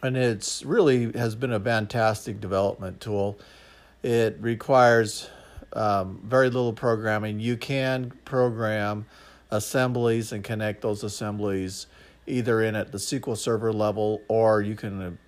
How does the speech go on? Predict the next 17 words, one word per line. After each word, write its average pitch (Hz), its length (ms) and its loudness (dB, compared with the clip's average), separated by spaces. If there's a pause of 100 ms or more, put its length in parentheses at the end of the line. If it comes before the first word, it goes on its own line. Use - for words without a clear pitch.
(120)
uh, 98 300 0
put 120 220 -10
the 110 100 -4
assemblies 107 640 -4
in 101 120 -6
at 92 200 -6
the 87 80 -12
report 92 420 -4
level. 98 300 -2 (500)
Um, 95 540 0 (460)
and 101 400 -2 (140)
so 120 200 -2
you 110 200 0
can 123 340 -2
add 110 380 4
programmable 101 1120 0
functionality 107 1300 -2